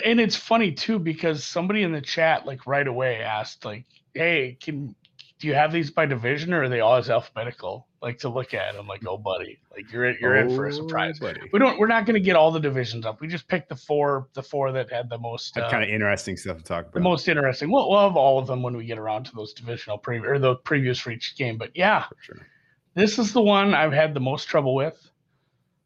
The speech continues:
Speaker 1: Although, like, off the bat, and again, it may be because it was alphabetical and I looked at Arizona first, but I said, "Man,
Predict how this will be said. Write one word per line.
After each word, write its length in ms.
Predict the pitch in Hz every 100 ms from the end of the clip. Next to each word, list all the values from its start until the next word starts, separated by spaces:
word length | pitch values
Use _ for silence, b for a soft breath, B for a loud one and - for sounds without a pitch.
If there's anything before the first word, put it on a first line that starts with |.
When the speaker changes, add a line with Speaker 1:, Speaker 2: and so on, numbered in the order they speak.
| _
Speaker 1:
Although, 560 | - 156 151 143 139 - _ _ _
like, 240 | 143 139 -
off 220 | 139 160
the 60 | 165
bat, 300 | 143 143 147
and 120 | 202
again, 260 | 190 175 147
it 160 | 151 151
may 140 | 175
be 120 | 175
because 340 | 156 160 170 151
it 60 |
was 120 | 131 139
alphabetical 680 | 139 123 131 151 127 113 135
and 100 | 113
I 60 |
looked 240 | 110 117 120
at 60 |
Arizona 440 | 127 117 117 110 104
first, 380 | 156 160 131
but 100 | -
I 100 | 117
said, 480 | 117 - 117 113 113
"Man, 520 | 107 113 120 113 101